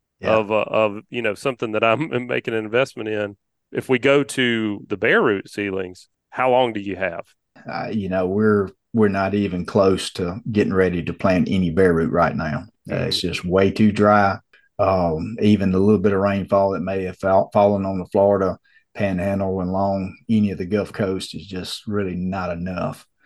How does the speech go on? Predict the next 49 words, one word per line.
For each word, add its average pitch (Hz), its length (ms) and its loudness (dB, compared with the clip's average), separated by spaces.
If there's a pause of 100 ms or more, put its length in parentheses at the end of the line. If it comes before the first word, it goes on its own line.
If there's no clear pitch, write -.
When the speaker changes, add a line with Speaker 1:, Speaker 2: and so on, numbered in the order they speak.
Speaker 2:
Mm-hmm. 90 280 -14 (160)
Speaker 1:
Containers 113 520 2
is 95 100 -4
the 104 60 2
only 104 180 4
way 104 140 4
to 95 60 -2
go 98 240 0
right 98 460 0
now. 92 480 -4 (320)
Uh, 90 360 -4
now, 143 220 6
the, 135 800 0 (160)
the 123 200 6
other 127 240 6
flip 151 380 0
side 101 300 -2
of 98 40 -8
that 95 200 -4
is, 92 260 -6
is 92 140 -4
that, 98 240 0 (480)
you 123 80 4
know, 104 120 2
it's 95 120 -10
getting 117 400 0
cooler, 127 420 2
at 98 80 -10
least 104 240 -6
where 101 180 0
I 104 200 -2
am. 87 160 -6
I 90 60 -8
know 92 100 -6
you 95 260 -8
guys 92 400 -6
are 82 40 -12
scattered 95 520 -8 (200)
out, 98 320 -2
but, - 240 -8 (440)
uh, 92 220 -2
with 98 220 2
the 92 60 -8
cooler 120 280 2
temperatures, 104 560 2
that, 101 220 -2
that 110 240 2
does 104 220 2
help. - 380 -4